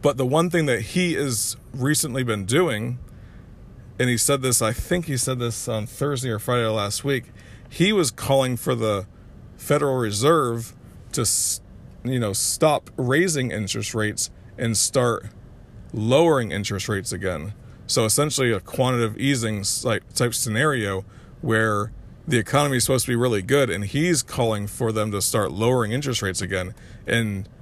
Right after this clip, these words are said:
most economists will tell you that that's an inflationary, like, when you're lowering interest rates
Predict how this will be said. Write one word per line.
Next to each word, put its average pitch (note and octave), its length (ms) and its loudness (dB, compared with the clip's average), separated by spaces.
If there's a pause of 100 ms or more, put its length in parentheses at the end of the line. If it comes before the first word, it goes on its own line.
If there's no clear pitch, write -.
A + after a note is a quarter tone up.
(280)
most E3 400 6
economists C#3+ 560 2
will G#2+ 120 -4
tell A#2 260 2
you A2 100 0
that G2+ 140 -2
that's A#2 220 0
an A#2 80 -2
inflationary, G#2+ 920 0 (600)
like, A#2 220 2
when A#2+ 160 0
you're A2+ 180 2
lowering C3 400 4
interest B2+ 360 -2
rates D3 340 0